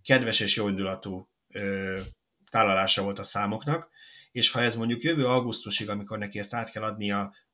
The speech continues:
így marad, és ott nem villant valamit, akkor lehetséges, hogy erre hivatkozva esetleg őt elküldik, hogy megköszönik neki a munkát, és akkor, ö, más folytassa ezt tovább.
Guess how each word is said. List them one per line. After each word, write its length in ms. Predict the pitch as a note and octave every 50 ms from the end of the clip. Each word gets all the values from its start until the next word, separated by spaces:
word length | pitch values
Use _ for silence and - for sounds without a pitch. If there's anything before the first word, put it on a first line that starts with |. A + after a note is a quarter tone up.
| _
így 260 | - C#3+ C#3 C3+ A#2
marad, 360 | G2+ G3+ F#3+ G2 B2 C3 - - _ -
és 140 | A2+ G#2+ -
ott 80 | G#2
nem 200 | A2+ A#2+ B2 A#2
villant 360 | A2+ A2+ A2 A2 G2+ G2 F#2+ -
valamit, 560 | G2+ G2 F#2 F#2 F#2+ F#2+ - - - - - _ _ _ _ _ - _ _ - - - _ _ _
akkor 420 | - B2 A#2 - - - C3 B2+
lehetséges, 600 | C3 C3 B2+ B2 A2+ - - A2+ A2 A2 G#2+ -
hogy 120 | - A2+ C3+
erre 280 | C#3+ C3 B2+ A2+ A2
hivatkozva 760 | G#2 G2+ B2 A#2 G#2 G2+ G2+ - _ G#2+ G2+ F#2 F#2+ F#2+ G2
esetleg 420 | G2 F#2 - - G2 G2+ G#2 F#2+ G2
őt 140 | G2+ G2+ G2
elküldik, 580 | F#2+ F#2 F#2+ - - G2+ G2+ G2+ G#2 G#2 G2+
hogy 360 | - - G2+ F#2+ - - - _ _ _ _ _ _ _ _ _ _
megköszönik 540 | G#2+ G2 G2+ - G2 - - G2 G2 G2+
neki 200 | - G2+ G2 -
a 60 | G2+ G#2+
munkát, 400 | G#2 G2+ G2 G2+ G2 G2+ G2+ -
és 160 | G2 - -
akkor, 340 | G2+ - - G2+ G2+ - - _ _ _ _ _ _ - - _ _ _ _ _ _
ö, 300 | - G#2+ G2+ G2 G2 G2+
más 320 | G2 G2+ G2+ G2 F#2+ -
folytassa 480 | - - G#2 G2+ G2+ G2+ F#2+ - - G#2+
ezt 160 | G2+ G2 -
tovább. 420 | - - A2+ A#2 A#2+ B2+ B2+ C#3